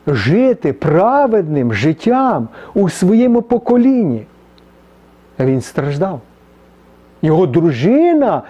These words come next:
не зрозуміла цього. Під час фізичних страждань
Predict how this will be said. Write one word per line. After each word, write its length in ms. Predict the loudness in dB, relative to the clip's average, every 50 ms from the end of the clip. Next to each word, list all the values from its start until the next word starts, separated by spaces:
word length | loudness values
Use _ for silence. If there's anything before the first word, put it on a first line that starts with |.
| -18 -6 -2
не 200 | 0 2 2 2
зрозуміла 880 | 2 2 2 2 2 2 2 2 2 4 4 4 2 2 2 0 -2 -2
цього. 540 | -2 0 2 2 2 2 2 0 -2 -4 -4 -8 -20 -20 -20 -10 -4
Під 180 | -2 -2 -2 0
час 300 | 0 0 0 -2 -2 -2
фізичних 580 | 0 0 2 2 2 0 0 0 -2 -2 -2
страждань 580 | -2 -2 -2 0 0 0 0 0 0 0 -2 -4